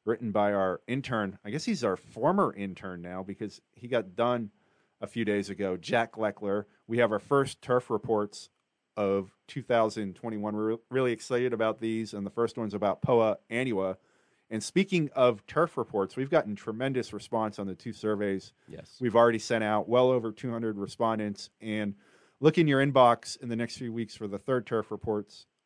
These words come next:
Speaker 1: we're doing this year. It'll appear in our November issue, and it's about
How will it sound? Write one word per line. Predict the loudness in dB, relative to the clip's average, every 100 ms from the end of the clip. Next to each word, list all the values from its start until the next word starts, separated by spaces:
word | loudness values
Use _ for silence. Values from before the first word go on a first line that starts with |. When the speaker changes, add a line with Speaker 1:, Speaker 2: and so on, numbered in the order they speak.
| _
Speaker 1:
we're | -2
doing | 0 0 0
this | -2 0
year. | 0
It'll | 0 -2 -6
appear | -6 0 2
in |
our | 2 0
November | 0 0 2 0
issue, | 0 -2
and | -4
it's | -4 -2
about | 2 2